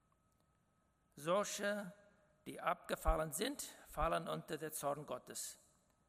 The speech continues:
Der Hebräerbrief betont immer wieder heute, wir sollen uns nicht so weit laufen lassen.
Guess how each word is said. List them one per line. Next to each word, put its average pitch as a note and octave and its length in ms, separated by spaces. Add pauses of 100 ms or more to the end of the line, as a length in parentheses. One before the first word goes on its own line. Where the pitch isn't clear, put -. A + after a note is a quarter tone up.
(360)
Der C#3+ 100
Hebräerbrief F3+ 800
betont F#3 460
immer G3 320
wieder F#3 360 (120)
heute, - 440 (800)
wir D#3+ 120
sollen F3 300
uns - 260
nicht G3 320
so F#3 240
weit G#3 200 (240)
laufen G3+ 420
lassen. A#2 420